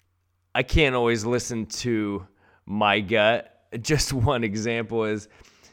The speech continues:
I don't know if anybody's ever bought in a lottery ticket, but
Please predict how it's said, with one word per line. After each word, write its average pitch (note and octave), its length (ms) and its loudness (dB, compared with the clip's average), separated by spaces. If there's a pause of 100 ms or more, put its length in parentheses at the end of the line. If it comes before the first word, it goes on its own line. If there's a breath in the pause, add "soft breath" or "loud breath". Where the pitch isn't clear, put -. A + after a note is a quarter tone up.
(300 soft breath)
I - 80 -2
don't B2+ 120 0
know B2 120 8
if A#2+ 140 2
anybody's A2+ 500 2
ever A2 200 2
bought G2+ 320 2
in F#2 60 -8
a G2+ 60 -4
lottery G2 400 2
ticket, F#2+ 420 -4
but F#2+ 300 0